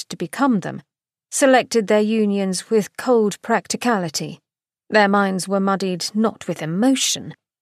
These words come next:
but with visions of titles and dowries and estates and social connections. Chloe was delighted not to belong to a world like that. Missus York clapped her hands together. "And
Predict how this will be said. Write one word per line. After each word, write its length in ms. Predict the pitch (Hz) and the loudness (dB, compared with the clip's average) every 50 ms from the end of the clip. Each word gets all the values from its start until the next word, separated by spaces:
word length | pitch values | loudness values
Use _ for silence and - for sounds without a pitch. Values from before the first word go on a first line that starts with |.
| _ _ | _ _
but 140 | - - - | -16 -10 -8
with 160 | - 190 - | -8 -8 -4
visions 560 | 185 208 233 226 202 226 220 220 220 208 175 202 | 2 2 2 4 4 4 4 4 2 2 2 0
of 220 | 208 185 165 - | 0 -2 -2 -6
titles 680 | - - 226 208 - - 180 170 165 160 156 - - 175 | -6 -2 -2 -2 -2 -4 -10 -12 -12 -12 -12 -10 -8 -6
and 220 | 170 170 160 - - - | -6 -6 -8 -10 -2 0
dowries 580 | 247 226 208 196 190 180 175 170 170 165 165 | 2 2 4 2 0 0 -2 -4 -6 -4 -4
and 140 | 185 180 175 | -2 -2 0
estates 680 | 180 - - - - 214 180 - _ - - - - | 0 -2 0 0 0 -2 -2 -4 _ -4 -2 -2 -2
and 160 | 180 156 151 | -4 -4 -4
social 540 | 147 - - - - - 262 214 - - 226 | -4 -2 -2 0 0 -2 -2 -2 -2 -2 -4
connections. 720 | 208 - 208 185 175 - - - - 160 170 - - - _ _ _ _ _ _ _ _ _ _ _ _ _ _ _ _ _ _ _ | -4 -2 -4 -4 -4 -4 -6 -8 -8 -6 -8 -8 -8 -8 _ _ _ _ _ _ _ _ _ _ _ _ _ _ _ _ _ _ _
Chloe 480 | - 269 262 240 233 214 196 180 170 | 2 4 6 6 6 4 4 2 0
was 360 | 151 185 214 214 202 175 - | -2 0 0 2 2 0 -2
delighted 1040 | - - 226 214 214 208 202 196 208 214 214 185 - - - - 165 151 - - - - | 0 2 2 4 4 4 4 4 4 2 2 0 0 -2 -4 -4 -4 -6 -8 -8 -4 -2
not 220 | 202 202 190 - | 0 -2 0 -2
to 80 | - 180 | -2 0
belong 340 | 208 196 196 196 170 165 160 | 0 2 2 2 0 -2 -4
to 140 | - - 185 | -4 -2 -2
a 60 | 175 | 0
world 420 | 175 185 190 180 180 175 170 - | 0 0 0 0 0 -4 -4 -2
like 260 | 185 175 170 175 - | -2 -2 -2 -4 -6
that. 340 | - 196 180 175 - - - - _ _ _ _ _ _ _ _ _ _ _ _ _ _ _ _ _ _ _ | -6 -4 -4 -4 -8 -12 -14 -16 _ _ _ _ _ _ _ _ _ _ _ _ _ _ _ _ _ _ _
Missus 340 | - 185 180 - 269 262 226 | -2 -2 0 0 0 2 2
York 440 | 196 196 208 190 196 214 - - - - | 2 2 2 0 -2 -6 -12 -18 -18 -8
clapped 380 | - - 240 214 185 - - | 0 2 2 2 2 0 0
her 140 | 240 233 226 | 0 0 2
hands 320 | 208 226 202 185 175 - | 2 0 0 0 -2 -4
together. 420 | - - - 202 170 170 196 185 175 - _ _ _ _ _ _ _ - | -4 -4 -4 -4 -4 -2 -4 -4 -4 -8 _ _ _ _ _ _ _ -2
"And 260 | - 571 605 605 640 | 0 0 0 -2 -6